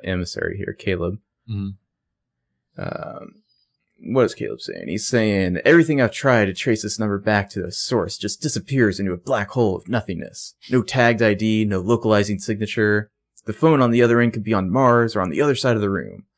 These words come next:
Speaker 2: It's probably the latter, right?
Speaker 1: Yeah. This is just like,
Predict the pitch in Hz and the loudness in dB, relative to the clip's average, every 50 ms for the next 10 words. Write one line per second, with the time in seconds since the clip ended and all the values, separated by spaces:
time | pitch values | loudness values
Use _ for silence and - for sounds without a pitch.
0 | - - - - 254 262 - - - 254 254 220 170 127 117 104 101 98 92 87 | -20 -20 -4 -2 -2 -2 -2 0 4 4 6 6 4 2 2 -2 -2 -2 -4 -4
1 | 82 78 80 87 90 92 98 - _ _ _ _ _ _ _ _ _ _ _ _ | -6 -10 -10 -10 -10 -10 -10 -14 _ _ _ _ _ _ _ _ _ _ _ _
2 | _ _ _ _ _ _ _ _ - 110 107 98 - - - - 117 131 - - | _ _ _ _ _ _ _ _ -8 -2 0 0 0 0 -4 -6 -10 -12 -10 -8
3 | 143 165 175 170 160 147 147 147 - 151 139 - - 127 120 117 117 - - | -4 -2 -2 -2 -2 -4 -8 -8 -4 -4 -4 -4 0 2 2 2 2 0 -4